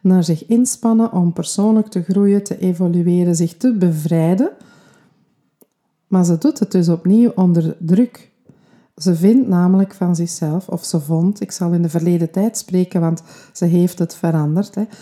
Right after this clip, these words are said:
maar van dat te moeten doen. En er zit dus een patroon op van moeten. Ik moet de lat hoog leggen.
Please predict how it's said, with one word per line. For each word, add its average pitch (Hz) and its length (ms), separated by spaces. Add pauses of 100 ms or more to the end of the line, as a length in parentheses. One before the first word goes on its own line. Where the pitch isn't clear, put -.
(220)
maar 196 140
van 202 180
dat 196 160
te 190 80
moeten 202 380
doen. 165 380 (760)
En 180 160
er 190 80
zit 269 200
dus 240 160
een 196 200
patroon 208 520
op 208 100
van 165 240
moeten. 196 420 (1700)
Ik - 240
moet 233 440 (600)
de 170 120
lat 156 280
hoog 170 360
leggen. 143 320